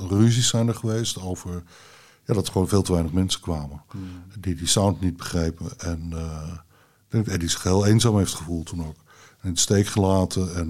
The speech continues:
Speaker 1: maar ja, aan de andere kant, er moest geld binnenkomen, want die, die verbouwing was natuurlijk helemaal uit de hand gelopen. En, eh, dus dat was een luxe die de, het bedrijf zich niet kon permitteren. Dus toen is er op een bepaald moment een ultimatum gesteld. Van,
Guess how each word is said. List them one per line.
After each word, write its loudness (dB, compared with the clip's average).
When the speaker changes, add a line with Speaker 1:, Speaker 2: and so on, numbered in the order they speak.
Speaker 1:
maar -4
ja, 6
aan 6
de 2
andere 4
kant, 2
er 2
moest 4
geld 4
binnenkomen, 4
want 2
die, -2
die 0
verbouwing 4
was 4
natuurlijk -6
helemaal -4
uit -8
de -10
hand -4
gelopen. -12
En, -2
eh, -2
dus -10
dat -14
was -4
een -2
luxe 0
die -2
de, -6
het -12
bedrijf 2
zich -2
niet 4
kon 0
permitteren. 4
Dus 0
toen 0
is 2
er -2
op 0
een -12
bepaald 0
moment -4
een -8
ultimatum 4
gesteld. -8
Van, 0